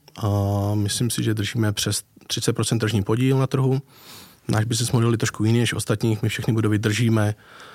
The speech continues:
vlastníme, kontinuálně do nich investujeme. Jo, to znamená,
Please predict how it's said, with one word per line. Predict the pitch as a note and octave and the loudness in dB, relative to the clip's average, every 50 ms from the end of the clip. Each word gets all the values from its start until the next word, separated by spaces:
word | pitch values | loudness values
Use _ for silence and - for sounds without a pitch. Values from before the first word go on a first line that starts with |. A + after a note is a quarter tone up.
| - - - | -20 -8 -2
vlastníme, | - G#2 G2 - - - G#2+ G#2 G2 G#2+ | 0 0 0 0 0 0 0 2 0 0
kontinuálně | - - B2 A#2+ - B2 A#2+ A#2 A2+ A2 A2 G#2+ | 0 0 0 2 2 2 2 2 2 2 2 2
do | G#2+ | 2
nich | G#2 G#2+ G#2+ G#2 - - - - | 2 2 0 0 -4 -6 -6 -2
investujeme. | A2 G2+ G2+ - - - G2+ G2 F#2 F2+ G2 - - - _ _ - - | -2 0 0 -2 -2 0 0 2 2 0 0 -4 -8 -18 _ _ -4 -2
Jo, | G#2 G2 G#2 G#2+ | 0 2 0 0
to | - - G#2+ | -2 -2 -2
znamená, | A2 G#2 G2+ G#2 A2 A2+ A2 A2 G#2+ | 0 2 2 2 2 4 2 2 2